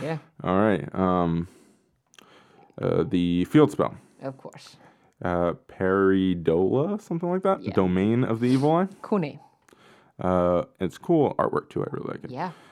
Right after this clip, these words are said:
Speaker 2: Uh, when this card is activated, you can <laughs> add one Evil Eye monster from your deck to your hand. Of
Speaker 1: Of course.
Speaker 2: course. <laughs>
Speaker 1: Of course.
Speaker 2: Every card.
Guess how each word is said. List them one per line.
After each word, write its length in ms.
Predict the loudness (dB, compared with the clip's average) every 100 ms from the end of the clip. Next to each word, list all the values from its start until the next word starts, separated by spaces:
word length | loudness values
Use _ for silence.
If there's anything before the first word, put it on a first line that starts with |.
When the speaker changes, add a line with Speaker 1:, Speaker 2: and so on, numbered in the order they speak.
| _
Speaker 2:
Uh, 200 | 0 0
when 280 | 2 2 2
this 120 | 2
card 180 | 2 2
is 100 | 4
activated, 640 | 2 2 2 2 2 -2 -4
you 120 | -2
can 160 | 0
<laughs> 100 | 2
add 200 | 2 2 4
one 140 | 4
Evil 260 | 4 4 2
Eye 120 | 2
monster 300 | 0 -2 -6
from 140 | -4 -2
your 80 |
deck 200 | -2 -2
to 100 | -4
your 60 | -2
hand. 180 | -2 -2
Of 60 | -4
Speaker 1:
Of 120 | -2
course. 340 | 2 4 4
Speaker 2:
course. 240 | 2 4 4
<laughs> 60 |
Speaker 1:
Of 480 | 4 4 4 0 -4
course. 720 | -2 0 0 -4 -10 -14 -10 -4
Speaker 2:
Every 380 | 0 0 2 0
card. 500 | 2 2 4 2